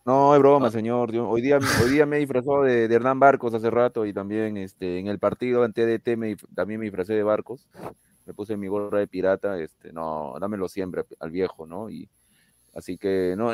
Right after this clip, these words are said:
Speaker 1: ¿qué le puede discutir, pues, a Barcos? La entrega no le puede discutir. Por ahí, de repente, que se falló unos goles, pero que el delantero no se falla goles, pues, definitivamente, por, por entrega, por fútbol, Barcos tiene que seguir.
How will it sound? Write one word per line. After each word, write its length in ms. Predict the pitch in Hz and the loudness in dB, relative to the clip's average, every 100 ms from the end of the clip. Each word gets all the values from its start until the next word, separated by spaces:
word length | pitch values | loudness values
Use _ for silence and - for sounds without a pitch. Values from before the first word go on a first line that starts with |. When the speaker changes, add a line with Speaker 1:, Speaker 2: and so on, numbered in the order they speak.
| 120 | -2
Speaker 1:
¿qué 120 | 196 | 0
le 140 | 175 160 | 2 2
puede 220 | 165 160 | 4 8
discutir, 500 | 113 117 120 - - | 8 8 6 4 4
pues, 160 | - - | 4 2
a 60 | |
Barcos? 260 | 82 80 135 113 101 | 2 2 4 6 8
La 100 | 95 | 8
entrega 420 | 82 - 165 143 | 6 4 2 2
no 100 | 127 | 0
le 100 | 113 | -2
puede 200 | 107 110 | 2 4
discutir. 520 | 95 98 - - - 123 110 101 107 101 104 165 170 - - _ _ _ | 8 8 8 4 6 6 8 4 2 2 2 0 2 2 0 _ _ _
Por 160 | 101 98 | -6 -2
ahí, 600 | 104 117 127 127 127 127 | -2 -2 -4 -4 -4 -2
de 100 | 110 | 2
repente, 380 | 98 104 117 117 | 4 6 6 4
que 100 | 110 | 0
se 80 | - | -4
falló 220 | 104 101 | 2 4
unos 180 | 92 110 | 6 6
goles, 200 | 117 117 | 4 2
pero 140 | 101 98 | -2 -2
que 80 | |
el 60 | 110 | -4
delantero 320 | 104 113 104 | 0 0 0
no 80 | 104 | -4
se 40 | 101 | -4
falla 180 | 104 95 | -2 0
goles, 320 | 92 95 90 | 0 0 0
pues, 140 | 87 87 | 0 -6
definitivamente, 880 | 82 82 95 90 90 87 98 87 80 80 80 - 95 | -10 -4 0 2 4 2 0 -4 -6 -8 -10 -6 0
por, 160 | - 95 - 117 | 0 0 -4 -4
por 180 | 98 95 | -2 0
entrega, 500 | 92 107 120 113 107 | 0 2 6 6 6
por 220 | 92 92 | 0 -6
fútbol, 680 | - 123 107 107 110 107 - _ _ _ _ _ _ | -4 -4 -2 -2 0 0 -6 _ _ _ _ _ _
Barcos 340 | - 117 117 117 | 0 0 0 -4
tiene 220 | 117 110 | -4 -4
que 100 | 101 | -4
seguir. 420 | 92 87 101 90 | -4 -2 -2 -4